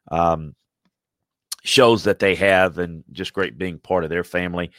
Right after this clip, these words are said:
Contact them if you know of someone that is interesting, interested in, um, promoting this show. We'd love to have you, love to talk to you, and we can get you in touch with the proper folks there.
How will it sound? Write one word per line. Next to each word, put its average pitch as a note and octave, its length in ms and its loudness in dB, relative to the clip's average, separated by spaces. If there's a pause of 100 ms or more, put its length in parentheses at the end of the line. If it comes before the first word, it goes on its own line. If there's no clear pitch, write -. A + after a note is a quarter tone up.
(360)
Contact A2+ 540 2
them G2 240 0
if F2 180 -2
you A2 300 -2
know A#2 220 4
of A2 240 2
someone A2 560 0
that A2 180 6
is F2 280 -2
interesting, G2+ 680 -4 (380)
interested A2 460 0
in, F#2 260 -2 (440)
um, F#2 320 0 (140)
promoting A#2 440 2
this F2+ 140 -4
show. F#2 420 -4 (280)
We'd G2 180 -6
love A2+ 160 2
to F#2+ 80 -2
have A2+ 220 2
you, - 120 -14
love F2 220 -4
to G2+ 80 -4
talk G#2+ 300 0
to G2 100 -6
you, F2+ 160 -4
and E2 120 -8
we F2 100 -8
can F2 180 -12
get F#2+ 240 -8
you F#2 60 -6
in E2 80 -10
touch F2+ 280 -4
with E2+ 140 -10
the D#2+ 220 -10 (360)
proper F#2+ 380 0
folks - 380 -4
there. D#2+ 260 -2